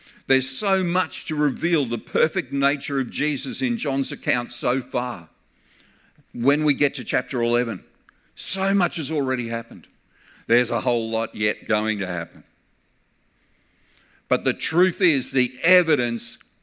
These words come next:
was there. But these religious leaders are a-,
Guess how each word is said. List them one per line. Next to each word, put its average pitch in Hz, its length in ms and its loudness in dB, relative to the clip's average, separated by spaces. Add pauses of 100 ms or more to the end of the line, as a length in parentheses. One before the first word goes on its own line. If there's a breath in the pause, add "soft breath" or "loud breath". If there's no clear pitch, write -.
(100)
was 110 380 0
there. 113 500 0 (1120 soft breath)
But 120 160 0
these 151 240 4
religious 135 600 -2
leaders 123 460 0 (100)
are 107 280 0
a-, 104 100 -4